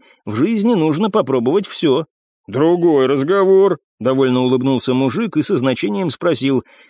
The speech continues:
"Держаться ближе или дальше?" "Подальше", ответил я, протягивая еще две сотни,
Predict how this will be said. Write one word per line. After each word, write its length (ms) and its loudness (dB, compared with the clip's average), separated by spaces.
"Держаться 560 0
ближе 520 -2
или 220 -2
дальше?" 520 -2
"Подальше", 720 -2
ответил 380 0
я, 200 2
протягивая 580 0
еще 380 0
две 180 0
сотни, 460 -2